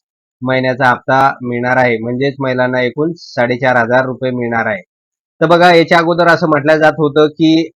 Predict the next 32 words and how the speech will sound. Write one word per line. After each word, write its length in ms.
अनेक 320
महिला 200
भगिनी 500
अशा 240
आहेत 240
की 180
ज्यांनी 240
सप्टेंबरमध्ये 800
अर्ज 280
केलेला 440
आहे, 220
त्यामुळे 400
त्यांना 400
जुलै 440
आणि 380
ऑगस्ट 400
या 100
दोन 200
महिन्याचा 460
लाभ 280
मिळणार 380
नाही, 220
म्हणजे 240
त्यांच्या 300
खात्यावर 360
फक्त 220
पंधराशे 400
रुपये 260
जमा 240
होणार 300
आहे. 180
आणि 300